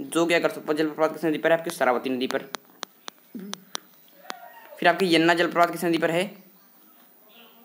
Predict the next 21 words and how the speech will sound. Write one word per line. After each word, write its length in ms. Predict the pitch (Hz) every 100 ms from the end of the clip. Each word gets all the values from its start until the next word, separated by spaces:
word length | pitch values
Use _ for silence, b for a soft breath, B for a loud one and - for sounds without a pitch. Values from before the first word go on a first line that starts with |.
| - - - - _ -
आपके 220 | 160 185
यमुना 240 | 160 160
जलप्रपात 320 | 165 170 170 165
किस 100 | 180
नदी 140 | 175
पर 100 | 170
है? 60 | 180
तो 60 |
यमुना 260 | 180 156 165
जलप्रपात 300 | 165 156 170
आपकी 220 | 165 170
नर्मदा 360 | 170 147 131 139
नदी 180 | 120 113
पर 120 | 117
है, 80 | 139
नर्मदा 360 | 147 147 143
नदी 120 | 160 151
पर 120 | 165
यमुना 300 | 139 135 143
जलप्रपात 460 | 131 107 - 113
है। 80 | 143